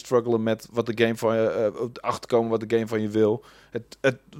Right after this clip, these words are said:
makes, het maakt allemaal heel erg veel sens. En het is allemaal, het speelt zich heel erg logisch. Het gaat allemaal heel erg logisch, is het spelverloop nog steeds na twintig jaar. Dus, ehm,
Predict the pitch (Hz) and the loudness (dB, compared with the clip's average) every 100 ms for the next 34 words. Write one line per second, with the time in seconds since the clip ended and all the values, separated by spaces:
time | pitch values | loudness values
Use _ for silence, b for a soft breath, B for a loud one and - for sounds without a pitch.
0 | 139 139 151 175 - - 139 143 165 180 | -6 4 6 6 2 2 2 4 2 2
1 | 170 156 175 175 - 156 - 165 101 - | 6 8 10 8 6 4 4 2 2 -6
2 | - 127 135 131 - 143 147 143 135 160 | -6 -4 -4 -2 0 0 4 4 4 2
3 | 151 156 139 143 156 147 143 143 139 131 | 2 0 4 6 8 8 6 4 4 -2
4 | 92 - b b b 131 156 151 151 143 | -6 -8 b b b -2 6 8 10 12
5 | 156 147 135 139 147 151 - 131 131 123 | 12 10 8 8 8 4 0 0 0 -2
6 | - - 147 143 131 113 104 107 98 127 | -2 6 6 6 4 4 4 2 0 4
7 | 110 98 - b b - 110 120 107 104 | 4 4 -4 b b -4 -2 -2 -2 0
8 | 104 95 98 b b b b 120 110 - | 0 0 -2 b b b b -2 0 2
9 | 120 113 110 110 107 | 4 6 6 4 0